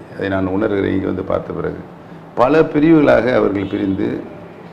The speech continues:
கீழிருந்து மேலாக இந்த கட்டமைப்பை பிரமாதமாக கட்டமைப்பு அமைத்திருக்க, தந்திருக்கிறார்கள். அப்படி கட்டமைக்கப்பட்ட கட்டமைப்பை நான் ராமநாதபுரம் தொகுதியை விருப்பமாக கேட்டேன். அது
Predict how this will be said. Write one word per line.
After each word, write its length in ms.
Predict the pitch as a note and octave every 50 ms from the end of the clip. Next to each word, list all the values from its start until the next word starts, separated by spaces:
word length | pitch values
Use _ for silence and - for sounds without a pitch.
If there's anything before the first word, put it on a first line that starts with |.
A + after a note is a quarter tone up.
| - - - - -
கீழிருந்து 560 | - C#3+ D3+ D#3 D3+ D3 C#3 C#3 C3+ C3+ A#2+
மேலாக 600 | A#2 A2+ A2 A2 G#2+ G2 F#2+ G#2 A2 - - - -
இந்த 140 | G2 G2
கட்டமைப்பை 680 | F#2 F#2+ G2 F#2+ - A2 G#2 G2 G2 G2 G2 G#2 A2 A#2 A#2 - - - - -
பிரமாதமாக 840 | A2 A2 A2+ A#2+ B2 B2 B2 A#2+ A#2 A2+ A2+ A2+ A2 G#2 F#2+ - - - - - - - - - - - - - - - -
கட்டமைப்பு 400 | - F#2+ G2 A#2 A2 G2 - F#2
அமைத்திருக்க, 560 | F2+ G2+ A#2 A#2 - - G2+ - - G2 F#2 F#2+ -
தந்திருக்கிறார்கள். 680 | G2 G2 F#2+ F#2 F2+ F2+ F2 E2 E2 E2+ F#2+ A2+ - - - - -
அப்படி 360 | - - - - C#3 C#3 B2 A#2 - - -
கட்டமைக்கப்பட்ட 1120 | A2 G2+ - C#3+ C#3 C#3 C3+ - - - B2 G#2 A#2 A2+ - - A#2 G#2+ G#2 G2 - - - -
கட்டமைப்பை 480 | F#2+ G2 E2+ - A2 A2 G2+ G2 G#2+ A#2
நான் 280 | A2+ G#2 G#2 G#2+ G#2 G#2 - - - - - - - - -
ராமநாதபுரம் 680 | - A#2+ B2 B2 B2 A#2+ A#2 A#2 G#2+ G#2+ G#2+ G2 F#2+ - - -
தொகுதியை 480 | G#2+ G#2 G#2 G#2 G2 F#2+ F#2 F2 E2+ - - - - -
விருப்பமாக 480 | A2+ A#2 A#2+ A#2 - A2+ G#2+ G#2 G#2+ G#2
கேட்டேன். 380 | G#2 - G2+ G2 F#2+ A2 B2
அது 220 | C#3+ A#2+ A2 G#2+